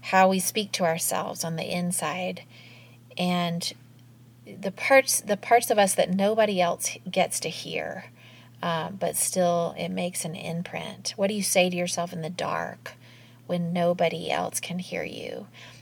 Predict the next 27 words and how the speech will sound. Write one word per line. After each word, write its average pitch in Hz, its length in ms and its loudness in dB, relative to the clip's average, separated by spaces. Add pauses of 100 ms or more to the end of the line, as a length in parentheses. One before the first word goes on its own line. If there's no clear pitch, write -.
(100)
Is 180 160 0
it - 140 0
kind? 175 680 -4 (500)
Is 185 140 -4
it 156 80 0
helpful? - 760 -2 (1300)
And 208 120 4
also 240 500 6
consider 226 680 4
the 202 260 8
apologetic 190 840 6
or 180 80 0
dismissive 185 560 0
language 180 720 0
that 180 300 0
you, 180 360 -4 (540)
that 180 200 2
you 185 180 0
diminish 180 580 2
yourself 170 560 -2
out 175 260 0
loud 165 440 2
with. 90 320 -4 (560)
"Oh, 226 340 12
I 208 100 12
can't 208 400 4
wear 196 600 10